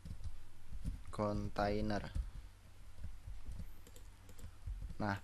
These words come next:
apa itu kontainer di dalam Bootstrap? Nanti teman-teman akan melihat isi dari C S S class kontainer itu sendiri. Kita akan pergi ke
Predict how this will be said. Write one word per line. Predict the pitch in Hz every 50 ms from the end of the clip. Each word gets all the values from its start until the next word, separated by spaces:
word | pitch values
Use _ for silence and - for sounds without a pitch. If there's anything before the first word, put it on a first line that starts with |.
| - - - - -
apa | - 104 101 - - - 143 123
itu | 120 120 117 - 127
kontainer | - - 120 117 107 107 104 104 113 127 143
di | 139 131
dalam | 117 113 107 104 104 107
Bootstrap? | 101 95 - - - 117 123 139 143 - - - - - - - - - - - - - - - - - - -
Nanti | 107 101 107 120
teman-teman | 123 - 117 113 110 107 107 117 123 113
akan | 113 - - 110 110
melihat | 110 107 104 90 95 107 131 139 - - - - - - - - - - - - - - - - - - - - - - - - - - -
isi | - 117 117 117 - - 147 147 147 127
dari | 120 120 117 117 113 117
C | - 120 110
S | 110 - -
S | 110 110 - - -
class | - - 120 113 110 - - - - - - - - - -
kontainer | - - 117 113 101 110 107 107 107 107 107 101 76 - - - - - - - - - - - - - - - - - - - - - -
itu | 98 - 113
sendiri. | 107 - 110 104 101 101 98 113 139 170 - - - - - - - - - - - - - - - -
Kita | - - 98 - - - 98 101 95
akan | - - 107 107 98
pergi | - 104 101 101 98 117 131 135 131 -
ke | - - 107 104 104 101 101 101 98 98